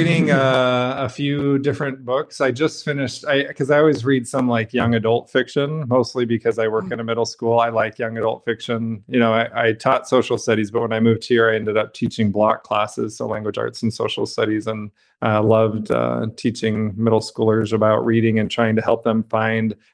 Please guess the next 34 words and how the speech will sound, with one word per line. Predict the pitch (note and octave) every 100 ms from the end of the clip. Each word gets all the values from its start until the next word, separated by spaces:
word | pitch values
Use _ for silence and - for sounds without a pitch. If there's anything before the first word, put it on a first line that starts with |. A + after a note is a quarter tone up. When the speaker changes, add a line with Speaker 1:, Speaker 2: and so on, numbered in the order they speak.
| -
Speaker 1:
great | A#2+ A2+ B2
books. | A2+ C3 - - - _ _ - _
And | B2+ A#2
so | C3
I | A#2+
<laughs> | A#2+ A#2
just | A#2 - -
read, | C3 B2+ B2+ B2 A#2+ - _ _ -
uh, | A#2+ A2 A2+
Skandar | G#2+ - - - - A#2 B2+ B2+ B2 B2+ B2+
and | - A#2
the | G#2+
Unicorn | G#2 G#2+ A#2+ C3+ C3+ C3+ C#3+ C#3
Thief. | D3+ D3 D#3+ E3 - _ _ _ _ _ _ -
Have |
you | B2
Speaker 2:
I |
Speaker 1:
heard | A#2 C3+
about | D3 D3 D3+
this? | E3+ F#3+ G3
Speaker 3:
No. | G3+ G#3+
Speaker 2:
No. | A#2 C3 D#3+ F#3 -
Speaker 1:
Oh, | C3 D3+ E3+ E3
uh, | D3+ C#3 C3+ C#3+
it's | C#3
a | D#3
pretty | C3+ E3+ E3+
new | E3 D#3
book, | C#3+ D#3+ D#3+ -
but | C#3
it | D#3
was | E3+ D#3
pretty | D#3+ D3+
great. | C#3 D3